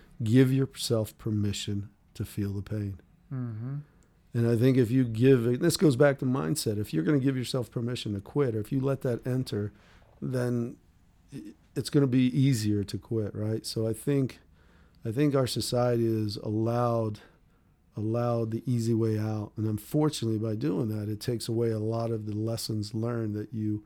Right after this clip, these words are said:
Speaker 1: you normally would get when you actually fail something.
Speaker 2: Yep.
Speaker 1: You
Speaker 2: I
Speaker 1: know?
Speaker 2: Absolutely.
Speaker 1: So,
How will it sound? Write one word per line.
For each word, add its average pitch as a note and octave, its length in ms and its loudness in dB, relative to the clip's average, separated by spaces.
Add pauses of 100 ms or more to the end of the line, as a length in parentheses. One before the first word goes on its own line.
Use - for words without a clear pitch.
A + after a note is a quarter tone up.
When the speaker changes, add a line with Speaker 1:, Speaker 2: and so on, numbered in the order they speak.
(440)
Speaker 1:
you A2+ 80 -2
normally A#2+ 400 4
would G#2 160 -2
get C3+ 240 4
when G#2+ 140 -2
you G#2+ 120 -2
actually G#2+ 500 -4
fail C3+ 460 -4
something. F#2+ 460 -10 (1080)
Speaker 2:
Yep. C3+ 160 -6 (320)
Speaker 1:
You A2 80 0
Speaker 2:
I G#2+ 40 0
Speaker 1:
know? G#2 180 -2 (460)
Speaker 2:
Absolutely. C3+ 720 -4 (380)
Speaker 1:
So, G2+ 440 -4